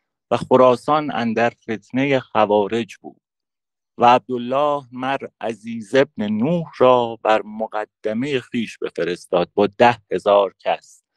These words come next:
تا خراسان از خوارج پاک کرد و بسیاری از ایشان بکشت. و محمد ابن حمید الطاهری خلیفه عبدالله بود به نیشاپور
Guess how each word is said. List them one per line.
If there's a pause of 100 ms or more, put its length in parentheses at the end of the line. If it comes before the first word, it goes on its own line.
(320)
تا
خراسان
از
خوارج (100)
پاک
کرد (680)
و
بسیاری
از
ایشان
بکشت. (580)
و
محمد
ابن
حمید
الطاهری
خلیفه
عبدالله
بود
به
نیشاپور